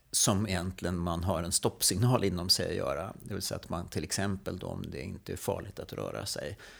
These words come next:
att våga röra sig när det är en viktig sak man ska göra. Så att det är en slags analys av personens situation och sen försöka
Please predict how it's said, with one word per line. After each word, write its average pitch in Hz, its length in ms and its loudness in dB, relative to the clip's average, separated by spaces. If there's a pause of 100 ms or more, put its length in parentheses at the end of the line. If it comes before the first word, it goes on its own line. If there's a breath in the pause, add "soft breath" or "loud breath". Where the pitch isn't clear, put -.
(140 loud breath)
att 95 260 -6
våga 90 340 -2
röra - 320 -4
sig - 440 -2
när 82 280 2
det 80 100 -6
är 80 60 -6
en 90 60 -6
viktig - 320 -6
sak - 420 -2
man - 120 -4
ska - 160 -4
göra. - 320 -6
Så 110 100 -2
att - 140 -8 (300 loud breath)
det 107 140 -4
är 113 40 2
en 131 100 2
slags 135 260 0
analys 98 640 0
av 101 120 0
personens 92 600 -6
situation - 720 -6
och - 180 -6
sen 80 380 -6
försöka 76 760 -4